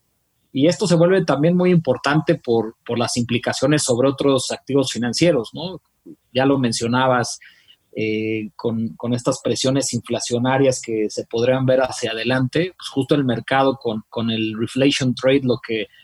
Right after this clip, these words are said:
lo que está haciendo es, eh, generar las estrategias de inversión para, para tratar de, pues, de aprovechar esta, esta posi-, posibilidad, ¿no? Pero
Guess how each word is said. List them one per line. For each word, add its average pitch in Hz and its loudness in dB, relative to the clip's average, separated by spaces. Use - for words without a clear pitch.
lo 117 -4
que - -14
está - -4
haciendo 135 2
es, - 0
eh, 127 -2
generar 127 2
las 180 2
estrategias 131 -2
de 123 -4
inversión 127 0
para, 104 -4
para 110 -6
tratar 120 -2
de, 127 2
pues, 107 -6
de 120 0
aprovechar 123 2
esta, 131 0
esta 127 -4
posi-, 123 -10
posibilidad, 113 -2
¿no? 127 -8
Pero 120 -2